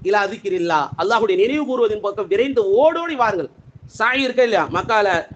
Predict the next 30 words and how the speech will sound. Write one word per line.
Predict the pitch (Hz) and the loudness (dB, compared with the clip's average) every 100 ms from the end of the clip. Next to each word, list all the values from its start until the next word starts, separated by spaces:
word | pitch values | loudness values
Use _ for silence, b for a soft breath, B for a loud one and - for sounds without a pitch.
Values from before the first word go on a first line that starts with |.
| - | -12
நம்ம | - 190 196 180 165 147 - _ - - - _ _ - | -6 0 0 0 -2 -4 -8 _ -20 -18 -20 _ _ -4
சஃபா | 202 240 220 - | 2 4 2 0
மருவா, | 202 226 220 208 185 - | 0 4 4 4 0 -4
சஃபா | 220 208 233 | -4 -2 0
மருவா | 220 220 | 0 0
சாய் | 214 220 247 254 | 0 -2 -4 -2
செய்றோமா | 247 247 277 | -2 0 0
இல்லையா? | 285 254 180 - | 2 2 2 -2
அந்த | 175 185 | -8 -2
வார்த்தை | 185 190 196 190 | 0 0 -2 -6
சாய், | - 202 220 196 | -6 -4 -4 -2
"ஃபஸ்அவு", | 240 - - 285 339 302 - _ _ | -4 -6 0 2 2 -2 -10 _ _
நீங்கள் | - 156 170 | -10 -6 -4
விரைந்து | 160 208 285 269 | 0 0 0 0
வாருங்கள். | 233 202 170 135 120 - - _ _ _ - - _ _ _ _ - | 2 2 0 -4 -10 -18 -20 _ _ _ -20 -20 _ _ _ _ 0
"வதருல் | 247 311 330 277 | 2 4 2 0
பைஅ", | 277 349 339 185 135 - | 0 2 -2 -6 -8 -6
வியாபாரத்தை | 170 247 262 240 226 226 | -2 0 2 0 -2 -6
விட்டு | 214 233 | -6 -4
விடுங்கள். | 254 190 147 127 _ | -2 -2 -4 -6 _
அந்த | 156 196 | -6 -2
நேரத்தில் | 226 233 240 | -2 -2 -2
தான் | 233 | 0
யாராச்சும் | 214 214 220 214 | 2 2 0 -2
வருவாங்க, | 202 202 190 180 156 - _ _ - | 0 0 0 0 -2 -8 _ _ -10
பாங்கு | - 202 254 | 0 2 4
சொன்ன | 247 240 240 | 2 -2 -2
பிறகு | 240 | -2
தான் | 240 233 | 0 2
வருவாங்க. | 226 233 220 214 185 | 4 2 2 0 -2